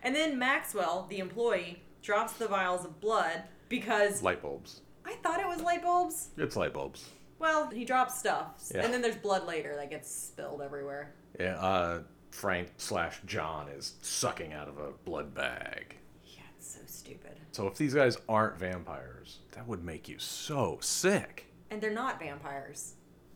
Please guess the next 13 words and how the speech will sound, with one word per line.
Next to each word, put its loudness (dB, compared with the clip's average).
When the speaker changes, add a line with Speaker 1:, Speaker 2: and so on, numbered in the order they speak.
Speaker 1:
Or -2
they 2
are? 2
Unclear. -4
Speaker 2:
Yeah, 4
the 2
guy, 8
uh, 0
Speaker 1:
We'll 2
get -6
to -2
Speaker 2:
yeah. 2
Speaker 1:
it. -4